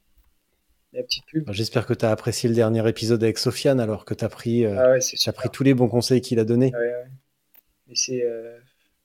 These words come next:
Speaker 1: je suis admiratif. Bon, de toute façon, il y a, il y a
Speaker 2: Qu'est-ce
Speaker 1: tout
Speaker 2: qui
Speaker 1: le
Speaker 2: te
Speaker 1: monde.
Speaker 2: rend admiratif ?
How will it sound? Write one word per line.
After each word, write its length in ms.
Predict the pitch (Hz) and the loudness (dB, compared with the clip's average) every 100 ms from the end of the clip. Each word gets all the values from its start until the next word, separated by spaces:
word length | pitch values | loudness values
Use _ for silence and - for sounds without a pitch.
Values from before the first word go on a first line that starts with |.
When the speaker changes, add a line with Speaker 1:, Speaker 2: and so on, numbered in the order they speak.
| _ _ _ _ _ _ _ _ | _ _ _ _ _ _ _ _
Speaker 1:
je 80 | - | -6
suis 100 | 135 | -2
admiratif. 600 | 135 139 139 135 131 - - 131 _ _ _ _ _ _ _ _ _ _ _ _ _ _ _ _ _ _ _ _ _ _ _ _ _ _ _ _ _ _ _ - | 0 0 0 -4 -10 -14 -20 -20 _ _ _ _ _ _ _ _ _ _ _ _ _ _ _ _ _ _ _ _ _ _ _ _ _ _ _ _ _ _ _ -10
Bon, 60 | |
de 40 | 127 | -8
toute 60 | |
façon, 240 | - 127 165 | -4 -2 0
il 80 | 135 | 2
y 60 | |
a, 220 | 117 110 110 | 2 0 -8
il 40 | |
y 20 | |
a 40 | 120 | -4
Speaker 2:
Qu'est-ce 180 | 185 | -2
Speaker 1:
tout 60 | 139 | 0
Speaker 2:
qui 40 | |
Speaker 1:
le 60 | 135 | 0
Speaker 2:
te 40 | |
Speaker 1:
monde. 100 | 147 | 2
Speaker 2:
rend 60 | 143 | 4
admiratif ? 720 | 131 117 110 - 123 - - | 4 2 2 -2 -6 -8 -16